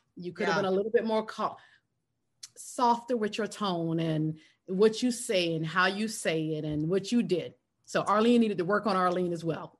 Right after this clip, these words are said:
Speaker 2: Yeah. I, I love that you brought that up because I listened, like, yesterday, episode twenty-three. It was your January episode about the two,
Speaker 1: Yeah.
Speaker 2: your two goals, restore
Speaker 1: Yeah.
Speaker 2: and listening.
Speaker 1: Mm-hmm.
Speaker 2: Girl, that was listening. I didn't do restore, but I'm gonna do it now.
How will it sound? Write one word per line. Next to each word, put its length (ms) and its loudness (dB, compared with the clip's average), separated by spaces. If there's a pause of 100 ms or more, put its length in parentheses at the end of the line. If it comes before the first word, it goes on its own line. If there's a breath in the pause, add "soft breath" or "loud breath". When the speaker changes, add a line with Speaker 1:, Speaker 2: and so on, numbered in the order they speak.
Speaker 2:
Yeah. 240 4 (400 loud breath)
I, 220 6
I 60 4
love 240 4
that 100 2
you 80 0
brought 200 2
that 120 2
up 140 4
because 480 -4 (480)
I 160 6
listened, 560 0
like, 240 -2
yesterday, 640 2
episode 480 0
twenty-three. 720 -4
It 80 -4
was 240 -4
your 280 -2
January 680 -2
episode 500 -2
about 240 -2
the 80 -6
two, 240 -8
Speaker 1:
Yeah. 80 -8
Speaker 2:
your 180 -10
two 200 -8
goals, 480 -2
restore 560 -2
Speaker 1:
Yeah. 60 0
Speaker 2:
and 160 -4
listening. 520 -4 (500 loud breath)
Speaker 1:
Mm-hmm. 240 -4
Speaker 2:
Girl, 480 2
that 220 6
was 260 -2
listening. 600 2
I 80 0
didn't 200 0
do 100 4
restore, 380 0
but 60 4
I'm 80 2
gonna 60 -4
do 80 -2
it 80 -2
now. 160 -2